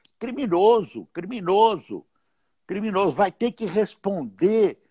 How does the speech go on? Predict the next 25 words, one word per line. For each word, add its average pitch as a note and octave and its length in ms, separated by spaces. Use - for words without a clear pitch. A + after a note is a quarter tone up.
pros C#3 220
seus D3 300
filhos D#3+ 420
e C3 80
netos C3 800
pela C#3+ 180
irresponsabilidade. G#2+ 1400
E A#2+ 40
quem G3+ 200
não G3 140
vai, E3+ 220
"Ah, G3+ 160
eu A#3 60
não F4 220
tomo A3 420
vacina." D#3 540
Que - 100
é E3+ 80
isso? G#3 540
Que A3+ 100
história A3 400
é F#3+ 280
essa? - 340
Sou G#3 160
contra, F#3+ 720